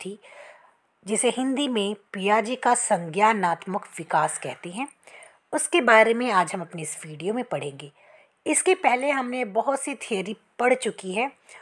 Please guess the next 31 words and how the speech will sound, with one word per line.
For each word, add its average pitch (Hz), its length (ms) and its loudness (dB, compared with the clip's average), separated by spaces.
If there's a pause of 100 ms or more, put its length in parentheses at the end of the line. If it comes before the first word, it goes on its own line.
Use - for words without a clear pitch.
(220)
और 202 420 2
उस 311 260 2
थ्योरी 233 320 2
की 240 140 0
लिंक 220 480 0
मैं 185 240 -2
डिस्क्रिप्शन 247 560 -2
बॉक्स 214 260 0
में 202 80 -2
सेंड 185 280 -4
कर 160 160 -4
दूंगी, 156 400 -12 (460)
जहाँ 254 320 2
पे 285 80 0
हमने 240 360 0
पहले 285 360 2
ही 302 180 0 (140)
already 233 440 2 (200)
five 208 240 6 (200)
और 196 200 -2
six - 340 -2
of - 220 -6
theory 254 600 -6
जो 196 140 -4
है 175 140 0
हमने 170 320 -6 (140)
इंपॉर्टेंट 269 560 4
जो 208 100 -2
थ्योरी 175 360 -8
है 262 100 2
वो 240 280 -2